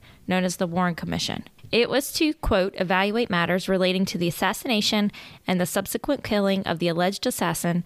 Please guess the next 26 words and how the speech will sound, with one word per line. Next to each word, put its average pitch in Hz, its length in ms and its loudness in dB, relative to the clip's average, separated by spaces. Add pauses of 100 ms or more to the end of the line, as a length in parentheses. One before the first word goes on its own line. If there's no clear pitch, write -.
(340)
and 190 140 2
to 196 100 0
report 214 300 0
its - 160 -4
findings 185 680 0
and - 160 -6
con-, 202 280 -2 (380)
conclusions 190 760 0
to - 120 -2
him," - 340 -2 (440)
end - 140 -2
quote. - 140 -8 (320)
According 262 360 -2
to 349 120 0
the 339 100 2
Warren 220 300 2
Commission, 180 640 0 (460)
after 233 260 0
conducting 233 540 0
some 190 180 0
twenty-five 247 440 0
thousand 220 340 0
interviews 175 480 0
and 175 200 -2
running 180 440 2 (120)
down 175 360 0